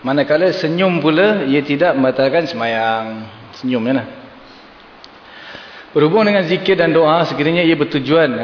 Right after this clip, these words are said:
ataupun berniat menunjukkan percakapannya kepada manusia, maka batal sembahyangnya. Seperti tadilah. Ha, ni disebut ni. Seperti dia mendoakan kepada kawannya yang bersin, iaitu, "Yarhamkallah, semoga Allah merahmatimu."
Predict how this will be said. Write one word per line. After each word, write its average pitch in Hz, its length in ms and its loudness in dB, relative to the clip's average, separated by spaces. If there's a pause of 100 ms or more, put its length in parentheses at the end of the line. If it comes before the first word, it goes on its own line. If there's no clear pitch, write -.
ataupun 135 240 -2
berniat 131 400 0
menunjukkan 147 560 0
percakapannya 143 640 -2
kepada 135 320 0
manusia, 131 560 2
maka 110 320 -2
batal 120 400 0
sembahyangnya. 107 1040 -6
Seperti - 320 -6
tadilah. 139 280 -2 (200)
Ha, 107 240 -4
ni 110 80 -6
disebut 127 320 -6
ni. 139 80 -6 (720)
Seperti 139 320 -2
dia 151 80 2
mendoakan 147 560 2
kepada 135 240 0
kawannya 143 480 2
yang 143 160 4
bersin, 143 480 0
iaitu, 139 240 2 (320)
"Yarhamkallah, 135 1040 0
semoga 123 400 0
Allah 131 160 2
merahmatimu." 120 640 -2